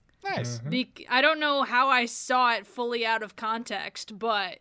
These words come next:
Speaker 2: Probably.
Speaker 3: yeah, it, it's
Speaker 2: Yeah.
Speaker 3: this.
Speaker 2: I mean, yeah. You, you were close. You just had the wrong guy with glasses.
Speaker 1: <laughs> Yeah.
Speaker 3: <laughs> Fair enough.
Speaker 1: We see that the Earth has flooded in the future. Thus,
Speaker 3: Yes.
Speaker 1: the term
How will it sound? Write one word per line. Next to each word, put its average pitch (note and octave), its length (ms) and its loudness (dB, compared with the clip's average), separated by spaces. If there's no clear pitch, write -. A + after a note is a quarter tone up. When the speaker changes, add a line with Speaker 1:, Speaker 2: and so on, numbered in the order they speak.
Speaker 2:
Probably. A#2+ 360 -10
Speaker 3:
yeah, A#3+ 160 2
it, A#3 280 -4
it's A#3 240 -6
Speaker 2:
Yeah. G3+ 240 -2
Speaker 3:
this. - 360 -8
Speaker 2:
I A#2 120 0
mean, C#3 360 -2
yeah. E3+ 300 2
You, A#2 100 -4
you B2+ 540 -4
were B2 380 -2
close. F3 340 -2
You G#2+ 100 -4
just G#2+ 200 -4
had A#2 220 4
the A2+ 100 0
wrong G#2+ 340 0
guy A2+ 220 2
with A#2 240 -2
glasses. D#3+ 560 -4
Speaker 1:
<laughs> D4 80 2
Yeah. G#3+ 160 4
Speaker 3:
<laughs> - 360 -12
Fair A#3 180 -6
enough. A3 260 -10
Speaker 1:
We D3+ 200 0
see F3+ 260 -4
that E3+ 200 0
the E3 80 -2
Earth D3+ 300 0
has C3 160 -2
flooded D3+ 480 2
in D#3+ 120 0
the D#3+ 80 0
future. E3 680 0
Thus, C#3 520 0
Speaker 3:
Yes. - 20 -18
Speaker 1:
the C#3+ 140 0
term C#3 680 2